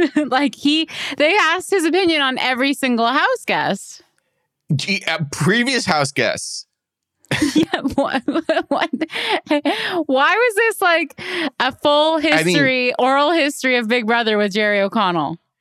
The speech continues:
Speaker 2: Why? I mean, the first question is, why does this need to be two hours long? There's, like, clearly not even enough content for two hours.
Speaker 1: 'Cause they
Speaker 2: And
Speaker 1: sold it
Speaker 2: so
Speaker 1: and
Speaker 2: much
Speaker 1: the
Speaker 2: so that you're like,
Speaker 1: advertisers
Speaker 2: "We need, we still have a t-,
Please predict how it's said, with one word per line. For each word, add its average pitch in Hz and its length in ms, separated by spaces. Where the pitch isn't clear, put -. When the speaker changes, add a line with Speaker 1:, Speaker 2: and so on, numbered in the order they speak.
Speaker 2:
Why? 151 440
I 143 100
mean, 135 160
the 135 100
first 202 320
question 147 340
is, 113 120
why 107 400
does 113 260
this 104 200
need 95 200
to 90 80
be 85 140
two 90 240
hours 62 340
long? 50 180
There's, 104 280
like, 95 180
clearly 135 480
not 101 240
even 92 240
enough 87 280
content 82 460
for 98 100
two 80 320
hours. - 480
Speaker 1:
'Cause 143 100
they - 280
Speaker 2:
And 196 120
Speaker 1:
sold 214 380
it 170 240
Speaker 2:
so 214 160
Speaker 1:
and 214 80
Speaker 2:
much 175 140
Speaker 1:
the 185 160
Speaker 2:
so 147 260
that 139 200
you're 135 80
like, 127 200
Speaker 1:
advertisers 147 220
Speaker 2:
"We 135 300
need, 175 280
we 143 140
still 165 280
have 151 220
a 110 60
t-, - 180